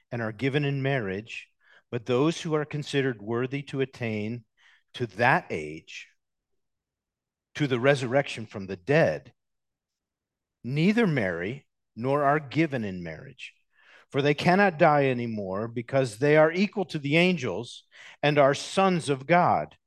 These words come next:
being sons of the resurrection.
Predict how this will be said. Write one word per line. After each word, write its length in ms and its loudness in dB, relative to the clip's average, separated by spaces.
being 240 2
sons 380 2
of 120 -8
the 100 -2
resurrection. 840 0